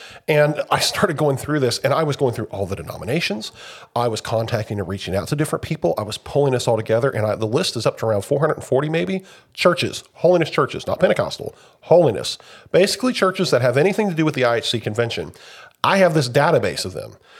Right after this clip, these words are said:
If you wanna look at it, you can. It's find my, find my holiness church dot org is what it's called. And it's basically a Google map, and it's got a pin for every church on there, and it's color-coded for the denomination. I've got church camps, I got Christian schools, I got everything on there just about.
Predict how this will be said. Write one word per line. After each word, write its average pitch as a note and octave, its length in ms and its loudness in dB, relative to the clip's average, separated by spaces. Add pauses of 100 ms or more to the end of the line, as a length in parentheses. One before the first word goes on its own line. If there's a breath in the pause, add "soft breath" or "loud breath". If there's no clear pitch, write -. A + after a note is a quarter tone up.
(180 loud breath)
If C#3 160 2
you C#4 80 6
wanna B3+ 160 8
look A#3 180 4
at D#3+ 100 6
it, C#3 60 0
you F3 100 2
can. G#2+ 420 0
It's A#2+ 300 0
find E3+ 300 2
my, D3 160 6
find F#3+ 340 2
my F3 140 6
holiness E3 360 4
church D3 320 0
dot A#2+ 180 2
org G#2 240 0
is F2 100 -10
what F#2 100 -4
it's - 80 -10
called. - 280 -6 (400 loud breath)
And D#3 80 4
it's D3+ 100 2
basically G3 380 2
a C#3 40 0
Google C3 300 0
map, D#2 320 -6
and B2 100 -2
it's A#2 120 -4
got C3+ 180 2
a A#2+ 40 4
pin E3 400 0
for - 220 -6
every D3+ 280 0
church F3+ 460 -2
on D3 240 2
there, G#2+ 200 0
and A#2+ 140 -2
it's B2 120 -6
color-coded A#2 600 0
for - 140 -6
the G2 80 -10
denomination. G2+ 800 -2 (280 loud breath)
I've C3+ 140 -2
got - 140 -2
church - 260 -2
camps, A3+ 300 -2
I C#3 80 0
got - 280 -6
Christian A2 300 -6
schools, B3 560 0
I E3 120 2
got E3 140 6
everything G#2+ 360 0
on E2 100 -6
there E2+ 120 -10
just G2+ 220 -8
about. D#2 280 -12